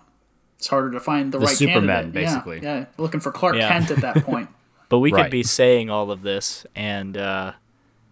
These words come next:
Speaker 3: you know, there could be somebody out there that really is all those things.
Speaker 1: Oh yeah, I'm, I'm not doubting it.
Speaker 3: And they can't even
Speaker 2: Oh,
Speaker 3: relate.
Speaker 2: yeah.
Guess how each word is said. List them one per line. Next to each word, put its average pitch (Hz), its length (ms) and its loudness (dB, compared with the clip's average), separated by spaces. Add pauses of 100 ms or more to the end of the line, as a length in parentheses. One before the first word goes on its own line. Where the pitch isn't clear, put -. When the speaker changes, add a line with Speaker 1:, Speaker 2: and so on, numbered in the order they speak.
(640)
Speaker 3:
you 120 80 2
know, 104 160 4
there 120 140 2
could 131 200 0
be 127 100 -2
somebody 117 360 -2
out 113 180 2
there 95 160 -2
that 95 160 -4
really 107 300 -2
is 110 140 -4
all 92 120 -2
those 92 280 -6
things. 82 360 -10
Speaker 1:
Oh 320 120 6
yeah, 311 180 6
I'm, 220 260 4
I'm 220 120 2
not 254 180 2
doubting 170 300 2
it. 135 60 -2
Speaker 3:
And 117 120 -4
they 113 80 4
can't 127 220 0
even 123 200 4
Speaker 2:
Oh, - 40 2
Speaker 3:
relate. 117 260 0
Speaker 2:
yeah. 104 200 2